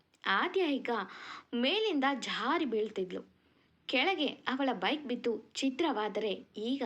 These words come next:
ಅವಳ ತಲೆ ಕಂಬಿಗೆ ಹೊಡೆದು ನೆಲಕ್ಕೆ ಬೀಳೋದು, ಅಷ್ಟು ಬ್ಯಾಡ್ ಸಿಚುವೇಶನ್ನಲ್ಲಿದ್ಲು ಆದ್ಯ. ಆದ್ಯ ಸಡನ್ ಆಗಿ ಹೀಗಾಗುತ್ತೆ ಎಂದು ಗೊತ್ತಿರದೆ, "ಓ ನೋ" ಎಂದು ಶಾಕ್‌ನಲ್ಲೇ ಏನ್ ಮಾಡ್ಲಿ ಎಂದು ಸುತ್ತ ನೋಡುತ್ತಿದ್ದ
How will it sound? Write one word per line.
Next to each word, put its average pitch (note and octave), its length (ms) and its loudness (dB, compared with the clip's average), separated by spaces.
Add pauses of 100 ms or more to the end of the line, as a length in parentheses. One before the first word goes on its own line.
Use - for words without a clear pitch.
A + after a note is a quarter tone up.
(480)
ಅವಳ D4 300 4
ತಲೆ A#3 400 2
ಕಂಬಿಗೆ D4+ 600 0
ಹೊಡೆದು A#3 520 0
ನೆಲಕ್ಕೆ C#4 420 2
ಬೀಳೋದು, G3+ 400 0 (460)
ಅಷ್ಟು E4 360 0
ಬ್ಯಾಡ್ G#3+ 420 0
ಸಿಚುವೇಶನ್ನಲ್ಲಿದ್ಲು A3+ 1040 -2
ಆದ್ಯ. F#3+ 420 -2 (640)
ಆದ್ಯ D#4 360 2 (480)
ಸಡನ್ G4+ 360 4
ಆಗಿ D#4 240 4
ಹೀಗಾಗುತ್ತೆ C4+ 640 2
ಎಂದು B3 200 2
ಗೊತ್ತಿರದೆ, B3+ 760 -2 (180)
"ಓ G4+ 200 4
ನೋ" D#4 400 2 (340)
ಎಂದು D#4+ 220 2
ಶಾಕ್‌ನಲ್ಲೇ A#3 760 0 (420)
ಏನ್ G4 240 4
ಮಾಡ್ಲಿ C4 460 0 (240)
ಎಂದು D4 280 2
ಸುತ್ತ C4 400 -4
ನೋಡುತ್ತಿದ್ದ A3 480 0